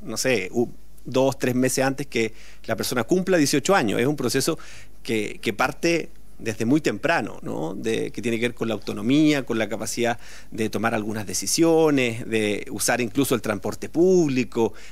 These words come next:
eh, de el manejo de recursos. O sea, el proceso de autonomía es progresivo y debe partir mucho antes.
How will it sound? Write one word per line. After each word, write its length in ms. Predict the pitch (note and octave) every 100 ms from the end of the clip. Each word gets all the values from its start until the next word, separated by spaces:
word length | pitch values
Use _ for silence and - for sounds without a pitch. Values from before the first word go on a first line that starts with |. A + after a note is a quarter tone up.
| -
eh, 300 | A#2 A2 G#2
de 260 | A2 A2
el 80 | G#2+
manejo 340 | G#2+ A2 A#2+ A2
de 120 | G#2
recursos. 800 | G2+ F3 G#3 G3 D3 C#3 C3 -
O 60 | -
sea, 260 | D3 - - - -
el 120 | C3
proceso 480 | - B2+ F3 E3 F#3
de 80 | F3+
autonomía 640 | D#3+ D3+ C3+ C#3 D#3 F3
es 160 | D#3+ D#3+
progresivo 800 | E3 D3+ B2 G#2+ - C#3+ F3+ -
y 80 | C3
debe 220 | C3 C3+
partir 320 | B2 - B2+
mucho 360 | B2 B2 - -
antes. 280 | - -